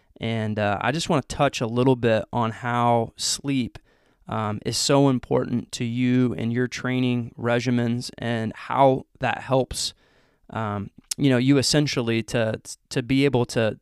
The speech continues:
to get up every day and to feel good and, and to have enough time to recover and, um, you know, regulate mood and, and do other things as well. But according to the National Institutes of Health,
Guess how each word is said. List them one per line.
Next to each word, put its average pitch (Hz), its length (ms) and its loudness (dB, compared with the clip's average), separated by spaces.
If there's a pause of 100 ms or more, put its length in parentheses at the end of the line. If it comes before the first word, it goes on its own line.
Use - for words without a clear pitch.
(100)
to - 120 -8
get 120 180 0
up 131 160 2
every 120 240 2
day 117 340 2
and 107 140 -2
to 104 60 -8
feel 123 260 0
good 120 360 4
and, 107 320 -2
and 110 120 -4
to 101 80 -6
have 120 200 -2
enough 117 260 0
time 120 380 -4
to - 120 -8
recover 123 640 0
and, 101 340 -6 (600)
um, 101 260 -8
you 117 80 -2
know, 117 80 0
regulate 120 460 0
mood 135 360 6
and, 110 160 2
and 113 200 -4
do 123 180 2
other 117 160 2
things 113 380 -6
as 107 140 -10
well. 113 320 2
But 113 220 2 (680)
according 208 520 6
to - 120 -4
the 127 80 0
National 156 840 0 (140)
Institutes 156 760 -2
of - 160 -10
Health, - 540 -2